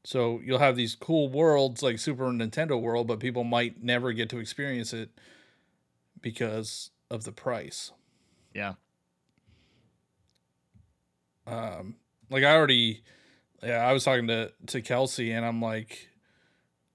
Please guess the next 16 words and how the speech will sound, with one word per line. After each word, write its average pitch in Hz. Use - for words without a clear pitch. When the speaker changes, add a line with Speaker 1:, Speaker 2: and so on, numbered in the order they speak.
Speaker 1:
"We're, 135
we're 131
going 123
next 113
year, 117
Speaker 2:
<laughs> -
Speaker 1:
and 117
we 139
need 131
to 120
have 117
the 113
cash -
to 143
go." 123
<laughs> -